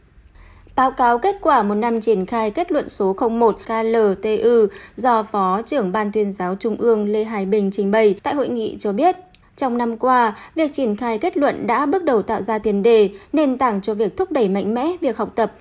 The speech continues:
và làm theo Bác trong giai đoạn mới, theo tinh thần Đại hội lần thứ mười ba của Đảng, góp phần thực hiện thắng lợi nghị quyết Đại hội thời gian tới. Phát biểu chỉ đạo tại hội nghị, đồng chí Nguyễn Trọng Nghĩa, Bí thư Trung ương Đảng,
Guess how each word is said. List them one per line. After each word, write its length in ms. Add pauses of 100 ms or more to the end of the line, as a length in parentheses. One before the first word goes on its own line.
và 100
làm 200
theo 180
Bác 260 (200)
trong 200
giai 200
đoạn 240
mới, 300 (220)
theo 160
tinh 200
thần 280
Đại 160
hội 240
lần 220
thứ 160
mười 160
ba 240
của 120
Đảng, 340 (400)
góp 200
phần 200
thực 140
hiện 180
thắng 200
lợi 260
nghị 280
quyết 220
Đại 160
hội 260
thời 160
gian 200
tới. 380 (380)
Phát 220
biểu 220
chỉ 160
đạo 240
tại 120
hội 180
nghị, 320 (180)
đồng 200
chí 300
Nguyễn 260
Trọng 200
Nghĩa, 260 (220)
Bí 200
thư 240
Trung 180
ương 200
Đảng, 280